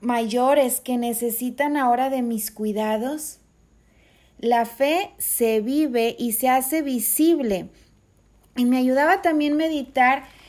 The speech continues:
la carta de Santiago, Santiago en el capítulo dos, de los versículos catorce al diecisiete. Hermanos, si uno dice que tiene fe, pero no, no viene con obras,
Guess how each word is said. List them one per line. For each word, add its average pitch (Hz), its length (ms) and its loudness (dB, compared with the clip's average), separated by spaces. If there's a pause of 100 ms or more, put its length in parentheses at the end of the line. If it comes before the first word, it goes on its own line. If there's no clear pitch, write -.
(120)
la 240 240 -2
carta 269 320 0
de 320 140 6
Santiago, 240 1000 -2
Santiago 233 560 -2
en 269 80 -2
el 254 160 -6
capítulo 240 720 -4
dos, 294 260 2
de 294 120 2
los 233 120 -2
versículos 233 680 -4
catorce 220 600 -4
al 254 100 -4
diecisiete. 214 920 -8 (600)
Hermanos, 247 680 0 (160)
si 285 180 -2
uno 349 240 2
dice 359 380 4
que 254 100 -2
tiene 277 400 -2
fe, 254 240 0
pero 220 260 -2
no, 262 360 -4
no 262 200 2
viene 330 460 2
con 247 300 4
obras, 233 500 2